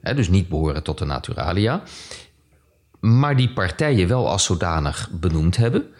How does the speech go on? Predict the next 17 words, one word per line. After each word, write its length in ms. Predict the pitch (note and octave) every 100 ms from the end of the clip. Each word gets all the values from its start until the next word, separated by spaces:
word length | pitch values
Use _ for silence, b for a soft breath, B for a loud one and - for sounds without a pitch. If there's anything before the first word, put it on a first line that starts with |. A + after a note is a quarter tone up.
| B
hè, 100 | -
dan 140 | A#2+ B2+
is 80 | A2+
er 80 |
sprake 360 | A2 A2 F2+ E2
van 140 | E2
accidentalia 720 | E2+ F2+ E2+ D#2+ G2 E2 D2+ D2+
in 140 | C#2
positieve 520 | - A2 A#2+ C#3+ C3
zin. 300 | B2 C#3+ A#3 B B B B
Maar 80 | -
het 100 | -
kan 120 | -
natuurlijk 280 | D#3 C#3 B2+
ook 200 | - A3
zo 160 | - G#2
zijn 380 | F2 F2 F2+